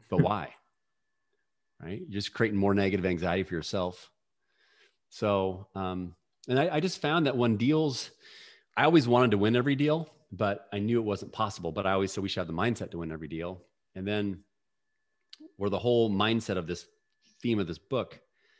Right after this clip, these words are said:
Speaker 1: happened when I was in Dallas, opening up one of our, um, kind of a, building a team that supported one of my largest customers. And there was a bunch of younger folks who did not have ex-, much experience. And, and I was our number one guy at the company at that time. And so they were, like, eager to please. And I,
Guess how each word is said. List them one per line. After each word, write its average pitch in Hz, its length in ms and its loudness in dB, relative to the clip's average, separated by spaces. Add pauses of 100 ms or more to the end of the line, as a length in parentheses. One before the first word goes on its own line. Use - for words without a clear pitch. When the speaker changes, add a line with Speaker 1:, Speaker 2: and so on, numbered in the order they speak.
(180)
Speaker 1:
happened 95 300 -4
when 92 120 -2
I 92 60 0
was 92 140 -4
in 90 180 -2
Dallas, 113 540 0
opening 104 320 -2
up 95 100 -2
one 101 100 -2
of 92 80 -2
our, 90 420 -2
um, 82 260 -10
kind 104 160 -4
of 85 80 -4
a, 82 100 -6
building 101 380 2
a 87 60 0
team 98 360 -2
that 87 140 -10
supported 95 320 -4
one 85 140 -4
of 82 40 -4
my 78 120 -4
largest 80 320 -4
customers. 78 420 -8
And 73 140 -12 (1500)
there 110 100 2
was 101 140 2
a 104 80 -2
bunch 113 260 2
of 104 40 0
younger 104 260 0
folks 101 300 -2
who 92 380 -4 (160)
did 95 160 0
not 101 160 2
have 98 140 -2
ex-, - 140 -8 (280)
much 98 320 -2
experience. 85 460 -6
And, 92 120 -6 (140)
and 87 220 -6
I 98 100 0
was 92 180 -2
our 87 140 -2
number 90 220 -4
one 87 100 -4
guy 85 140 -4
at - 80 -10
the - 40 -20
company 117 300 -4
at 87 80 -6
that - 80 -12
time. 87 140 -4
And 95 80 -4
so 85 80 -8
they 87 80 -4
were, 90 80 -4
like, 78 260 -6
eager 92 220 -4
to 85 80 -4
please. 98 400 -4
And 82 80 -4
I, 78 80 -6